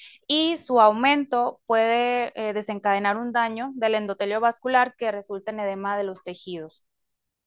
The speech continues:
Por lo cual, el objetivo de este estudio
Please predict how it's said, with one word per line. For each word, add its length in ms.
Por 120
lo 160
cual, 260
el 160
objetivo 760
de 140
este 180
estudio 680